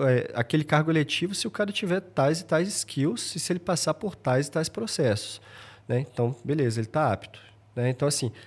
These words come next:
eu acho legal ser um cara da família, porque, pô, se o cara tem as skills, ele já tem aquela cultura, ele tem um negócio já, realmente aquele sentimento de sangue e propriedade, pô, acho que ele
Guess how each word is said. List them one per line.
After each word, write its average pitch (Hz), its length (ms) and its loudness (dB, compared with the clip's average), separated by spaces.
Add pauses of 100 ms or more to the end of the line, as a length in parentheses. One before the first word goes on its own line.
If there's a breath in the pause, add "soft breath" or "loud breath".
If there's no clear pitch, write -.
(100)
eu 123 80 2
acho 131 180 0
legal 143 240 4
ser 147 120 0
um 147 40 0
cara 143 160 0
da 135 120 0
família, 139 420 0
porque, - 240 -8
pô, 98 260 -2 (300)
se - 140 -6
o 135 40 -2
cara 139 200 0
tem 160 160 0
as 160 80 -2
skills, 127 560 -2
ele 123 80 0
já 127 120 2
tem 147 140 -2
aquela 156 220 -2
cultura, 123 500 -4
ele 120 160 0
tem 143 180 -2
um 147 40 2
negócio 127 500 0
já, 123 100 0 (200)
realmente 131 400 2
aquele 135 180 -2
sentimento 127 800 0 (420 loud breath)
de 127 160 0
sangue 143 440 2
e - 20 -4
propriedade, 127 640 -2
pô, - 160 0
acho 120 160 0
que - 80 -10
ele 143 160 0